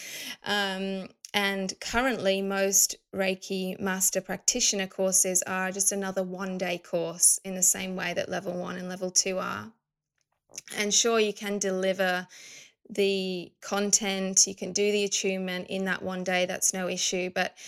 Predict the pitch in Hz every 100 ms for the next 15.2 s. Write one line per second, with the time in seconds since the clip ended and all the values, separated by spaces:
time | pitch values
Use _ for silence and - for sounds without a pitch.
0 | - - - - 196 196 196 202 - 220
1 | 214 208 196 - 190 185 185 190 - -
2 | - _ - 202 190 196 190 185 - 254
3 | 262 - 208 190 185 - 180 185 185 190
4 | 185 185 190 185 185 - 185 185 185 185
5 | 185 185 180 180 185 185 190 196 220 220
6 | 208 - 185 180 180 180 - 190 208 226
7 | 196 190 180 - 175 180 175 185 214 262
8 | - - - - _ 202 202 - 196 196
9 | 180 - 180 175 - - - 190 - _
10 | 190 185 185 190 180 - 185 185 180 185
11 | - 180 - 185 170 175 - 196 - -
12 | 185 175 175 - _ - 214 185 180 180
13 | 180 175 180 180 - 220 185 185 202 190
14 | 185 180 - 175 175 180 180 185 180 -
15 | -